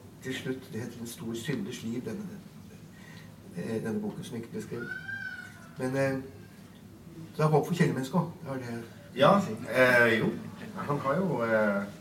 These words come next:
Speaker 2: det er jo en sånn enorm erkjennelse og, em, selvinnsikt og, og kunne innrømme de tingene. At han kan se det hos seg selv og skrive det, og med en stolthet skrive det. Og det, vi reagerte jo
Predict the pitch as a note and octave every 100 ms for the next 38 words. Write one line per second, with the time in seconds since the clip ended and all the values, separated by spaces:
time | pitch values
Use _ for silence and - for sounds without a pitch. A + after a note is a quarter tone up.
0 | - - - - - - A2 D#3 D#3 A2+
1 | A#2 A2 G#2 G#2+ G2 C#3 E3 G#2 F2+ F2
2 | F#2+ F#2+ - - - G3+ - F3 D3+ -
3 | F2+ F2 F2 F2+ F2+ F2+ F2 F2 F2 E2+
4 | - - - - G#2 G#2 D3 - F#2+ F2
5 | G2 F#2 F2+ F2 F2 F2 E2+ E2+ E2+ -
6 | - - - - - - - - - -
7 | - G#3+ - - A#2 - - G2 A2 D3
8 | - F2 - - - F#2+ G#2+ A2 - B2
9 | C3+ G#2+ G#2 - G#2 - A2 A#2+ F#2 -
10 | G#2 D2 C#2+ - F2+ E2 D#2 F2 F#2 F#2
11 | F2+ - - E3+ - - - E2+ - D2+
12 | D#2+ F2+ G2+ G#2 - - - - - -
13 | A2 D#3 C#3 G#2+ - - - - C#3+